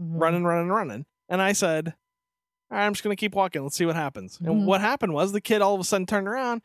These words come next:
Speaker 2: and he was like, "Oh shit, I don't know this guy." And I am directly in front of his knee.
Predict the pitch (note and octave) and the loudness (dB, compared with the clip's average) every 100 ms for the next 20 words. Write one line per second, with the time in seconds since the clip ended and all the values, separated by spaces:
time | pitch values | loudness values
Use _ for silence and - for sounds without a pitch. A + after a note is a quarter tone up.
0 | - _ G3 G3+ F#3 F#3 - _ _ F#3+ | -14 _ 0 0 2 0 -2 _ _ -2
1 | F3 - D#3 A#2+ D#3 D#3+ F#3 F3 D3 D3+ | -2 -2 -4 -2 -4 0 0 2 -2 -2
2 | C#3 C3+ C#3+ D#3+ D3+ D3+ D3 E3 F#3 G3+ | -4 -4 -4 -4 -2 -2 2 2 2 0
3 | F#3+ F3 F#3 F3 D#3+ C#3+ C#3+ A#2+ F2+ | 0 0 0 0 -2 -4 -8 -10 -16